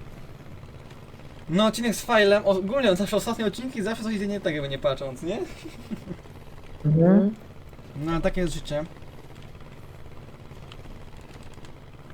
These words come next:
Speaker 1: Ale zestaw ogólnie fajny, ale mówię, no, wolałbym większego ciągnika, bo jednak trzydziestka to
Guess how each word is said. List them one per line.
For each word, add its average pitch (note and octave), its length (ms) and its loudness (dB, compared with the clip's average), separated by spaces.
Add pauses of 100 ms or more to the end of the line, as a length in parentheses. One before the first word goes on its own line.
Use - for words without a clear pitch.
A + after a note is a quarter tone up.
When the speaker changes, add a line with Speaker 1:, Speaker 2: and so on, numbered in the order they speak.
(1300)
Speaker 1:
Ale F#3+ 240 12
zestaw C4 260 6
ogólnie A#3+ 320 0
fajny, A#3+ 320 2
ale G3+ 140 4
mówię, F3+ 240 0
no, D#3 200 0
wolałbym F#3 460 4
większego G3 420 0
ciągnika, F3+ 380 0
bo D#3+ 140 -4
jednak E3+ 220 -2
trzydziestka F#3 300 -2
to E3 160 -2